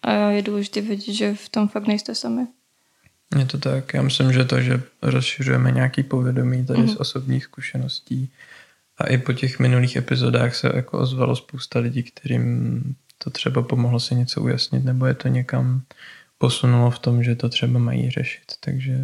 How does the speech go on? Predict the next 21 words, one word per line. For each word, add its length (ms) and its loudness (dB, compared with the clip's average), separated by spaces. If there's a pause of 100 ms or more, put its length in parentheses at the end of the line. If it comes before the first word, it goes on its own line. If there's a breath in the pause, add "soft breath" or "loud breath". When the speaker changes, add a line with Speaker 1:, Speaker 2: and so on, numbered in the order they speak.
(180)
Speaker 1:
Mhm. 200 0 (120)
Speaker 2:
určitě 360 -10
si 140 -2
myslím, 260 2
že 120 0
to 120 -2
pomůže. 440 0 (340)
Speaker 1:
Jsem 180 -2
ráda, 260 0
že 100 -4
prostě, 600 -4 (460)
eh, 120 -4 (680)
se 160 -8
mohly 260 2
zbořit 380 -4
i 80 -4
nějaký 300 -4
tady 220 -6
ty 180 -8
mýty 380 2
Speaker 2:
Mhm. 160 2